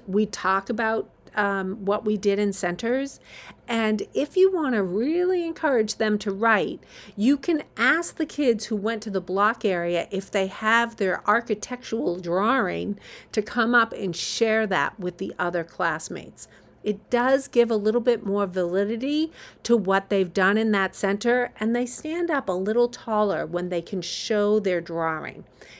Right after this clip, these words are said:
It's a great way to bring writing in a very natural, organic place.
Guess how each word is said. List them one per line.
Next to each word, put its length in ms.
It's 160
a 60
great 460
way 280
to 160
bring 340
writing 560
in 140
a 60
very 340
natural, 680
organic 680
place. 600